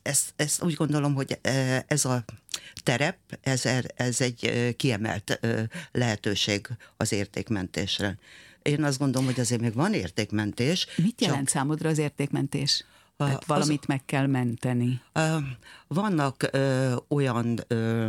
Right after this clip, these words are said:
Speaker 1: ö, dolgok, olyan, ö, gondolatok, olyan, ö, alkotások, olyan, ö,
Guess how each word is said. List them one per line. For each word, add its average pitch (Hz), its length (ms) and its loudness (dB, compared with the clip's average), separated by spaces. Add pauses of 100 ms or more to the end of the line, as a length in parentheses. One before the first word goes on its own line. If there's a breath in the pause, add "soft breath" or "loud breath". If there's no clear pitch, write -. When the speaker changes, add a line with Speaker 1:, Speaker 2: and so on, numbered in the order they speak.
(920 loud breath)
Speaker 1:
ö, 110 320 0 (1500 loud breath)
dolgok, 127 680 0
olyan, 123 520 2
ö, 120 480 0 (140)
gondolatok, 139 800 -2 (300 loud breath)
olyan, 117 760 0
ö, 107 640 0 (960 loud breath)
alkotások, 113 800 -2 (460 loud breath)
olyan, 123 600 2
ö, 117 360 2